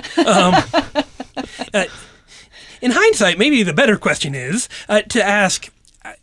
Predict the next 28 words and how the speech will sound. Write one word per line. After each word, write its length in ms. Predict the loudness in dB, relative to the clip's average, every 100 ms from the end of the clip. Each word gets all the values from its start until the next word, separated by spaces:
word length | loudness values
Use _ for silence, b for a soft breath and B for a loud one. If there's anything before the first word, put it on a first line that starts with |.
| -12
where 340 | -4 -2 0
have 160 | -2 0
you 140 | -2
seen 640 | -2 -2 0 0 -2 -6 -8
the 160 | -4
Holy 220 | -2 -4 -6
Spirit 360 | -6 -6 -6
working 480 | -6 -4 -2 -4 -6
in 140 | -4 -4
your 140 | -4
life 320 | -6 -10 -12
to 80 | -10
do 260 | -4 -4 -4
just 300 | -4 -6 -6
these 240 | -8 -8
things? 480 | -8 -8 -10 -14 -20 B B B -12
Uh, 120 | -10
this 200 | -6 -6
is 60 | -4
not 160 | -4 -4
a 20 |
question 300 | -2 -2 -2
I 100 | -4
can 120 | 0
answer 240 | 0 0 -2
for 100 | -4
you, 160 | -4
Andy, 440 | -4 -6 -6 -6